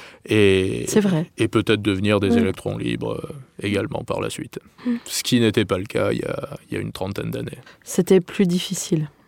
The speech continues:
Speaker 2: Mm.
Speaker 1: Plus difficile. Et moi, j'ai suivi le cursus un petit peu inverse, finalement, parce que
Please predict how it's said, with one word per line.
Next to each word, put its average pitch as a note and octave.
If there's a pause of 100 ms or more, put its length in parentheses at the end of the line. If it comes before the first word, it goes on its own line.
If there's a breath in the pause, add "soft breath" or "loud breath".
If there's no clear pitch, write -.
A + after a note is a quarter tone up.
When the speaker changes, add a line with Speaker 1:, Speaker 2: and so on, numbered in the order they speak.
(260)
Speaker 2:
Mm. G2
Speaker 1:
Plus A#2
difficile. -
Et A2+
moi, C#3
j'ai D3+
suivi B2+
le B2+
cursus A2+
un A2
petit G#2
peu G2+
inverse, G2
finalement, D#2
parce A2+
que G2+